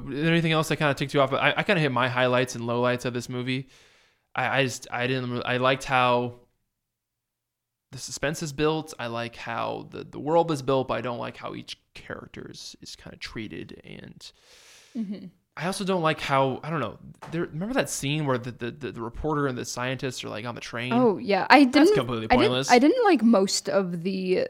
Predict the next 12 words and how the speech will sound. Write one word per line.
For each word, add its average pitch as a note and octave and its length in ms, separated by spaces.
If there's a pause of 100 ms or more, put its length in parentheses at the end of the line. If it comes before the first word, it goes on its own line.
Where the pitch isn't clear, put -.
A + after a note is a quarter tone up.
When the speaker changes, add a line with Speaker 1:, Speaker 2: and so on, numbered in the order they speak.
Speaker 1:
Beginning? B2+ 300
Speaker 2:
callbacks F#3+ 640
to - 180
Earth. - 400 (180)
Speaker 1:
Yeah? A#2 260 (200)
Speaker 2:
Whenever A#3+ 280
there's, B3+ 200
like, C4+ 120
a B3 40
scene G3 480
in, F3+ 460 (160)
on F3+ 200